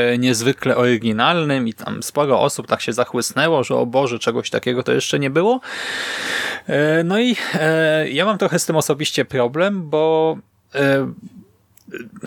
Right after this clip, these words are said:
dobrze, może najpierw, e, po, po kolei rozwinę to i do, na koniec przejdę do konkluzji. Więc, e, w ramach serialu Calls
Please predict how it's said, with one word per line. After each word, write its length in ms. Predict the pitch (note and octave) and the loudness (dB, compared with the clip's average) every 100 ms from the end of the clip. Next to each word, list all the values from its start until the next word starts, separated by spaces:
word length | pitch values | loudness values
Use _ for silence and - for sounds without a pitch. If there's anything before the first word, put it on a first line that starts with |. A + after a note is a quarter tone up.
| - - - - - - - - | -12 -10 -8 -4 -2 -2 -2 0
dobrze, 240 | A#2+ F#2+ | 0 2
może 180 | B2+ - | 0 2
najpierw, 320 | F#3 D#3+ D3 | 2 2 -2
e, 200 | B2 B2+ | 0 -2
po, 200 | A#2+ C#3 B2+ C3+ - | -2 -6 -10 -10 -4
po 120 | C#3+ | -2
kolei 320 | B2+ A2 G#2 | 2 2 2
rozwinę 440 | A#2 A#2+ A#2+ G#2+ G#2+ | 0 0 0 2 0
to 140 | A2+ - F3+ - | -4 -6 -10 -4
i 100 | B2 | -2
do, 160 | A#2+ B2+ | 0 0
na 100 | B2+ | 2
koniec 320 | A#2+ G#2+ - | 2 2 -2
przejdę 340 | - A2 A2 | 0 2 2
do 160 | G#2+ G#2+ _ _ _ _ _ _ - | 0 -2 _ _ _ _ _ _ -2
konkluzji. 440 | C3 A#2 A#2+ A#2 | -2 0 -2 -2
Więc, 260 | C3 C#3 - | -4 -4 -2
e, 280 | C3+ C3 B2+ _ _ - | 0 0 0 _ _ -8
w 120 | C#3 | 0
ramach 360 | D#3 G#3+ F#3+ | 0 0 -2
serialu 460 | - C3+ C3+ B2 A#2+ - | -2 -2 2 0 0 0
Calls 480 | A2+ G#2+ A#3 - | 2 4 2 -2